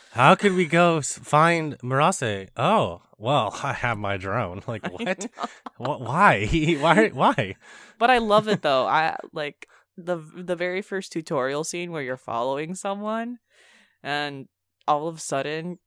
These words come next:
Speaker 2: you're in the alleyway,
Speaker 1: <laughs>
Speaker 2: you spot the drone.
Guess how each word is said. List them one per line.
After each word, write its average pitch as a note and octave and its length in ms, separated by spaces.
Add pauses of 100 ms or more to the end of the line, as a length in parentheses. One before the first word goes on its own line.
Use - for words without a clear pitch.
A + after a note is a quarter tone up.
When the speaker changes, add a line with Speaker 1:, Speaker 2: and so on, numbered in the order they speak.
Speaker 2:
you're D#3 160
in D3+ 240
the C#3 180
alleyway, D#3 760 (180)
Speaker 1:
<laughs> C#3+ 140
Speaker 2:
you E3+ 240
spot - 360
the - 80
drone. F#3+ 360